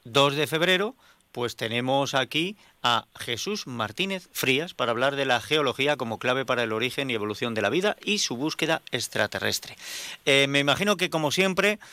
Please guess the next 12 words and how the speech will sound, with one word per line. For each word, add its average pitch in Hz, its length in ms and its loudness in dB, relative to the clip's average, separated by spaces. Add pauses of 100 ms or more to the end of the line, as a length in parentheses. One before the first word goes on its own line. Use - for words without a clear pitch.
(320)
la 120 100 4
entrada 143 300 4
es 139 60 0
gratuita, 180 460 0
pero 160 260 2
si 135 360 2
a 131 120 4
través 139 280 2
de 151 100 4
Eventbrite 147 600 2 (200)
nos 127 200 -2
inscribimos, 160 680 0